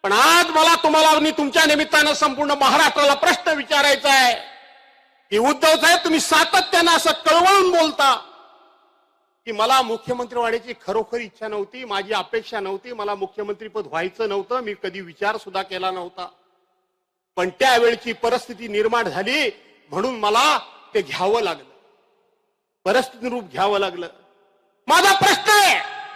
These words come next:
या सिंधुदुर्गामधल्या सुद्धा अनेक लोक अनेक जण महापौर झाले. कैलासवासी वामनराव महाडिक पहिले आमदार शि-, शिवसेनेचे झाले,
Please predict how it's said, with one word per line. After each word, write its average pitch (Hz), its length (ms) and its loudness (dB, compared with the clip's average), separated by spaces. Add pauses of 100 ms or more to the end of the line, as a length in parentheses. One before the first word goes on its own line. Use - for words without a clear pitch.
(840)
या 349 160 4
सिंधुदुर्गामधल्या 381 840 4
सुद्धा 370 280 4
अनेक 415 300 4
लोक 370 260 4 (1160)
अनेक 381 340 4
जण 392 100 6
महापौर 381 440 4
झाले. 359 340 4 (1080)
कैलासवासी 370 540 4
वामनराव 381 520 4
महाडिक 370 320 4 (120)
पहिले 370 220 4
आमदार 381 500 4
शि-, 359 100 -4
शिवसेनेचे 370 560 2
झाले, 349 340 4